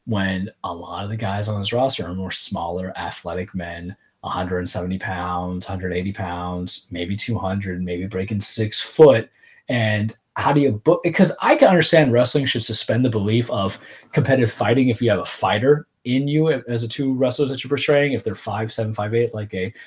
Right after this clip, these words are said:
Daniel Bryan. But if Keith Lee is thirty-seven, three hundred twenty pounds, can do moonsaults and all this ath-, athletic stuff, you should beat every small guy there. Correct? Correct, right? And that's the problem a little bit. Um,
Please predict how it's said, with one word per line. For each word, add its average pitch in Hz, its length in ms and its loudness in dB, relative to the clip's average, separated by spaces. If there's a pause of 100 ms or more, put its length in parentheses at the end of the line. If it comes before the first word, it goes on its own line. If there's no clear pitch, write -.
(140)
Daniel 117 320 0
Bryan. 117 460 0
But 87 260 -6
if 95 260 -12
Keith - 300 -4
Lee 135 260 -4 (140)
is - 340 -6
thirty-seven, 98 720 -10
three 92 160 -8
hundred 95 220 -6
twenty 107 160 -6
pounds, 117 420 -4
can 92 140 -8
do 90 100 -8
moonsaults 131 680 2
and 107 60 -4
all 107 80 0
this 110 140 -2
ath-, 110 260 -4
athletic 151 360 4
stuff, 127 240 2 (320)
you 143 100 0
should 143 100 2
beat 139 160 2
every 123 220 2
small 107 260 -2
guy 98 200 -2
there. 107 320 -4 (100)
Correct? 139 500 2 (140)
Correct, - 480 4
right? 143 220 4
And 104 100 -2
that's - 440 -4
the - 100 -20
problem - 540 -12 (280)
a 120 60 -6
little 95 200 -6
bit. 90 200 -8 (400)
Um, 110 480 0